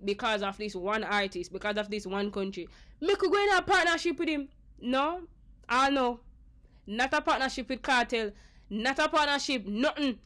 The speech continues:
What the, what, what, instead of calling Kartel or having some kind of marketing thing, thing with Kartel, and I understand people will be like, "Yo, but a Kartel, and you know a Kartel thing, and Kartel kinda hard for market." Listen, Clarks ended up calling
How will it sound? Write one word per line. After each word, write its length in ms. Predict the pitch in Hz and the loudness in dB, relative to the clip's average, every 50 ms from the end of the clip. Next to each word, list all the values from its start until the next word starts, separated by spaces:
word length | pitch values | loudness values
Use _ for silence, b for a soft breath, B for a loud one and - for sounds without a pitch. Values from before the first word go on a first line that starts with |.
| b b b b | b b b b
What 260 | 185 208 254 - 277 | -2 0 0 0 0
the, 100 | 277 226 | 0 2
what, 200 | 262 294 269 - - - | 2 2 2 0 -4 -8
what, 260 | 202 226 262 262 220 240 233 - | -2 0 0 0 0 -2 -6 -4
instead 340 | - 269 294 - - 302 302 | -2 -4 -2 0 0 2 2
of 160 | 320 302 - - | 2 0 -2 -4
calling 420 | - 370 339 330 311 294 294 294 | 0 2 4 4 4 2 0 0
Kartel 320 | - 311 285 269 262 269 247 | 0 0 0 0 2 0 0
or 60 | 247 | 2
having 340 | 240 247 262 262 262 254 247 | 2 2 2 2 0 -2 -2
some 180 | - 254 247 | -2 -2 -2
kind 160 | 247 247 240 | 0 0 0
of 60 | 240 233 | 2 2
marketing 400 | 247 254 262 269 247 254 247 247 | 2 0 0 0 -2 -2 -4 -4
thing, 160 | 247 240 240 | -4 -6 -6
thing 140 | 226 226 233 | -4 -2 -2
with 140 | 226 220 | -2 -2
Kartel, 340 | - - 254 240 233 233 214 | 0 2 0 0 0 0 -2
and 100 | 208 214 | -2 -2
I 40 | 208 | -2
understand 540 | - 220 247 - 254 247 - - 233 220 214 | -2 0 0 0 0 0 0 0 -2 -2 -2
people 200 | 220 233 220 220 | -2 -2 0 2
will 80 | 214 | 2
be 80 | 208 208 | 2 2
like, 220 | 202 190 185 180 180 | 0 0 -2 -4 -6
"Yo, 580 | 196 185 196 196 202 202 202 196 196 196 196 196 B B B B B | -6 -4 -2 -2 0 0 2 2 2 2 0 -2 B B B B B
but 140 | 202 208 | -8 -8
a 60 | 202 180 | -8 -8
Kartel, 840 | 190 - - 226 226 226 214 214 202 - 220 226 220 214 214 208 208 B B B B B | -8 -6 -2 0 0 0 0 -2 -2 -2 -2 0 0 0 -2 -4 -6 B B B B B
and 100 | B 208 | B -2
you 80 | 208 220 | 0 2
know 140 | 247 240 226 | 2 2 2
a 80 | 226 | 2
Kartel 580 | 220 - 233 233 233 233 226 233 226 220 220 220 | 0 0 0 2 2 2 2 2 0 0 -2 -2
thing, 180 | - - 220 214 | -4 -2 -2 -2
and 120 | 214 208 | -2 -2
Kartel 420 | 220 240 226 226 202 226 214 208 | 0 0 0 0 0 -2 -4 -4
kinda 280 | - 233 226 214 220 233 | -4 -2 0 0 0 0
hard 260 | - 240 247 233 220 | 0 0 0 0 0
for 80 | - 233 | -2 -2
market." 480 | 233 240 240 233 226 226 - 233 - | 0 0 2 0 0 -2 -6 -10 -8
Listen, 340 | - 233 220 - 196 175 160 - b b b b b b b b b - | -8 -8 -8 -6 -6 -8 -8 -10 b b b b b b b b b -12
Clarks 560 | - - 294 311 330 330 330 311 - - - | -4 0 4 4 6 6 6 4 2 -2 -2
ended 220 | - 311 339 359 294 | 2 2 4 4 4
up 160 | 254 202 - | 2 0 0
calling 480 | - 247 226 220 214 208 196 196 196 | 0 2 2 2 2 2 0 -2 -4